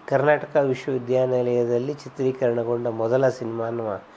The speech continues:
ಹೆಗ್ಗಳಿಕೆ ಕಲ್ಪನಾ ಮತ್ತು ರಾಜಶೇಖರ್ ಪ್ರಮುಖ ಪಾತ್ರದಲ್ಲಿದ್ದಂಥದ್ದು. ಇದಕ್ಕೆ ಕೂಡ ವಿಜಯ ಭಾಸ್ಕರ್ ಸಂಗೀತವನ್ನು ಕೊಡ್ತಾ, "ಎಂಥ ಕಣ್ಣು ಎಂಥ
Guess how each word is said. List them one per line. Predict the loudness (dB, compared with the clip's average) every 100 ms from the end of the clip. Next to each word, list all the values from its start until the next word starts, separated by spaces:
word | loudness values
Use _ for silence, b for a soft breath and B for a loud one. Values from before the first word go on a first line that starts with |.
| B B B
ಹೆಗ್ಗಳಿಕೆ | -4 2 2 2 0 0
ಕಲ್ಪನಾ | 0 0 0 0
ಮತ್ತು | 0 -2
ರಾಜಶೇಖರ್ | -2 -2 -4 -10 -8 -10 -12 -20 -18 -8
ಪ್ರಮುಖ | -8 -6 -4
ಪಾತ್ರದಲ್ಲಿದ್ದಂಥದ್ದು. | -2 -2 -4 -6 -6 -8 -10 -10 -10 -10 -10 -14 -16 B B B B B -2
ಇದಕ್ಕೆ | 0 2 0
ಕೂಡ | 2 4
ವಿಜಯ | 4 4 2
ಭಾಸ್ಕರ್ | 4 2 0 -6
ಸಂಗೀತವನ್ನು | -4 -4 -2 -2 -2
ಕೊಡ್ತಾ, | -2 -4 -2 2 2 2 -8 -20 B B B B 0
"ಎಂಥ | 2 2 4 4 4 4
ಕಣ್ಣು | 4 4 4
ಎಂಥ | 6 4 2